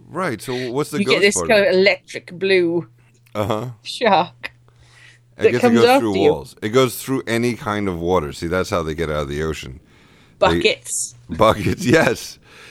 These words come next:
Speaker 1: Uh, the, of course, there's street thugs, like eight-year-old street thugs playing in the hydrant,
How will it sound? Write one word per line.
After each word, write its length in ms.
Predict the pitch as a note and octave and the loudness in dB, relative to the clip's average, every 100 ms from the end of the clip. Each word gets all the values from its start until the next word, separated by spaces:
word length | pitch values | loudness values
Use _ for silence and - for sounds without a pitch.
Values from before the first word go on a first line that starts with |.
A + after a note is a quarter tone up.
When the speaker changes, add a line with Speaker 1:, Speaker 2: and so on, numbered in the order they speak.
| - | -4
Speaker 1:
Uh, 240 | - A2+ G#2+ | 4 6 8
the, 240 | A2 A2 | 6 4
of 80 | G2+ | 0
course, 220 | - A#2 | 2 2
there's 160 | G2 F#2+ | 2 -4
street 420 | - - A2 A#2+ - - | -6 0 2 2 -4 0
thugs, 400 | A2 A2 A#2+ G#2 | 4 6 4 0
like 100 | F2 | 0
eight-year-old 480 | D2 F#2 E2+ F#2+ F2+ | 2 2 4 4 4
street 360 | - - F#2 - | 0 -4 -2 2
thugs 320 | G2 F#2+ F#2 | 2 2 -4
playing 440 | - F2 F2+ F2 | -4 0 0 0
in 140 | E2 D#2 | -2 -2
the 160 | D#2 | 0
hydrant, 520 | D2+ F2+ F2+ G2+ G2+ | 2 2 2 0 -2